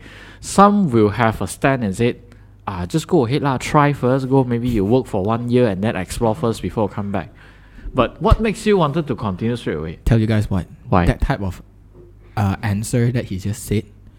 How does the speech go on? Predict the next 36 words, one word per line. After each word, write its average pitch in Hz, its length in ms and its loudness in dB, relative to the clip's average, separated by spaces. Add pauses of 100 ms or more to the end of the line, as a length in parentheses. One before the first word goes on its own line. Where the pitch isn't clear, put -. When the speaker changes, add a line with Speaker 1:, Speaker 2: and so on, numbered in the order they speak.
(100)
Speaker 2:
is 110 120 -4
the 95 120 -8
lecturer 107 400 -2
that 107 180 -2
like 110 200 -8
to, 95 100 -6
like, 95 320 -8 (720)
just 113 320 -6
layan 101 400 -6
you 101 240 -2
and 92 260 -4
just, - 140 -8
like, 92 240 -12
he's 110 220 -8
gonna 101 200 -12
get - 200 -10
his 104 180 -6
meal. - 140 -4
Speaker 1:
No! 277 840 8 (240)
Speaker 2:
<laughs> - 200 -12
Yeah. 285 500 10
Speaker 1:
Hey, - 40 -2
hello! 294 880 10
Speaker 2:
Back 214 220 4
to 170 80 6
the 147 80 0
question. 165 440 4
The 131 140 6
Speaker 1:
Okay. 160 80 4
Speaker 2:
question 175 220 2
that 170 80 2
you 135 80 2
asked 147 180 -4
just 160 160 -2
now 160 140 0
is? - 440 -4